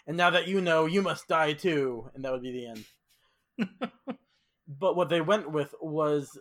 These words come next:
Speaker 1: they zoomed out of the hospital where it's snowing and kept zooming out, and the whole show took place in this, uh, an autistic kid's, um, snow globe. And the whole show was, like, a figment of the kid's imagination, and that was the end of it.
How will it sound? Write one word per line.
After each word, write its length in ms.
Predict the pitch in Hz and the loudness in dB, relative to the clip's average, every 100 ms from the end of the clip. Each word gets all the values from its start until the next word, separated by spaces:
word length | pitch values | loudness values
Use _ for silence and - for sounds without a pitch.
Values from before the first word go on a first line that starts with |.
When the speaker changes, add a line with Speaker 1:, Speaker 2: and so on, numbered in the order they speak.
| - | -16
Speaker 1:
they 300 | 156 160 165 | -6 -4 -2
zoomed 380 | 131 175 196 185 | -2 -2 -2 -2
out 220 | 147 165 | 0 0
of 60 | 160 | 0
the 60 | 147 | 0
hospital 680 | 151 147 - 131 120 117 139 | 0 -2 -8 -8 -8 -8 -8
where 140 | 127 | -8
it's 140 | 120 | -8
snowing 460 | - 160 143 131 131 | -8 -6 -4 -6 -10
and 100 | 131 | -10
kept 160 | 165 147 | -10 -8
zooming 260 | 151 143 | -8 -6
out, 200 | 139 127 - | -4 -4 -6
and 140 | 143 143 | -8 -6
the 60 | |
whole 380 | 139 - 175 165 | -6 -4 -2 -2
show 440 | 147 196 165 143 - _ | -4 -2 -2 -2 -6 _
took 160 | - - | -20 -10
place 260 | 165 147 143 | -6 -6 -6
in 120 | 139 | -8
this, 220 | 135 - _ | -10 -14 _
uh, 100 | 135 127 | -6 -6
an 100 | 127 | -6
autistic 600 | 131 - 156 - 147 - | -8 -8 -12 -12 -18 -10
kid's, 500 | 147 127 120 - - 120 | -8 -8 -10 -20 -14 -10
um, 300 | 120 107 113 _ _ _ _ _ | -10 -12 -20 _ _ _ _ _
snow 420 | - - 175 160 | -20 -12 -4 -4
globe. 280 | 135 107 92 _ _ _ _ _ _ _ _ _ - | -4 -10 -14 _ _ _ _ _ _ _ _ _ -8
And 100 | 143 | -6
the 60 | |
whole 340 | 135 160 156 143 | -4 -2 -2 -4
show 240 | - 147 | -4 -4
was, 200 | 139 127 | -4 -6
like, 120 | 131 123 | -6 -8
a 60 | |
figment 340 | - 139 131 127 | -10 -10 -10 -12
of 80 | 110 | -14
the 80 | - | -14
kid's 160 | 127 | -12
imagination, 560 | 123 120 107 101 - 85 | -12 -12 -14 -18 -18 -18
and 100 | 117 | -14
that 100 | 110 | -14
was 100 | 110 | -14
the 60 | 101 | -18
end 100 | 76 | -20
of 80 | |
it. 80 | - | -20